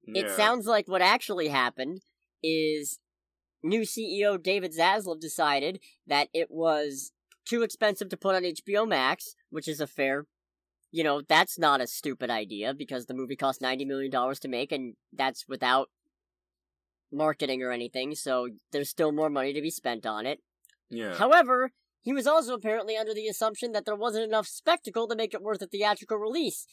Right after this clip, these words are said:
Speaker 1: and it's like, what the fuck are you talking about?
Speaker 2: Talking about?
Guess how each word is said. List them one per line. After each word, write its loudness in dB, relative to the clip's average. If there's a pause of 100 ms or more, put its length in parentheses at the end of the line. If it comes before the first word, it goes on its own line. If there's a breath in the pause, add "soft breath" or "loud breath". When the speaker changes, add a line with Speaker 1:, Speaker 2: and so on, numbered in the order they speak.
(140)
Speaker 1:
and -2
it's -2
like, 2 (260)
what 2
the 6
fuck 4
are 6
you 8
talking 6
about? 10
Speaker 2:
Talking -2
about? -2